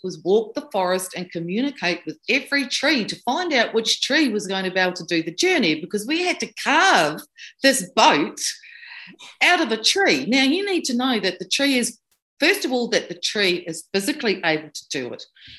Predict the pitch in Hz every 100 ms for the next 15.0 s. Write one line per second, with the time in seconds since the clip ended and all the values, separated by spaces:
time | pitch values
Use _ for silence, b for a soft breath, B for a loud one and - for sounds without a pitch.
0 | B B 214 220 - 285 311 262 247 233
1 | - 202 - - 226 202 208 - - 208
2 | 240 262 - 226 196 170 165 147 139 135
3 | 135 - - 127 - - _ B B B
4 | 240 277 254 311 381 262 277 254 170 175
5 | 202 - 233 240 220 196 185 185 180 180
6 | 147 123 - _ 95 - B B - -
7 | 208 202 214 214 196 - - 180 202 254
8 | 254 233 208 185 - - 170 160 160 156
9 | 196 - 226 254 b b 175 190 175 165
10 | 156 226 262 247 220 202 165 - 156 143
11 | 160 - B - 156 175 156 - 156 233
12 | 247 240 240 - 139 - - 139 160 202
13 | 220 214 - 208 208 - - - 131 139
14 | 226 233 262 262 262 240 214 196 151 135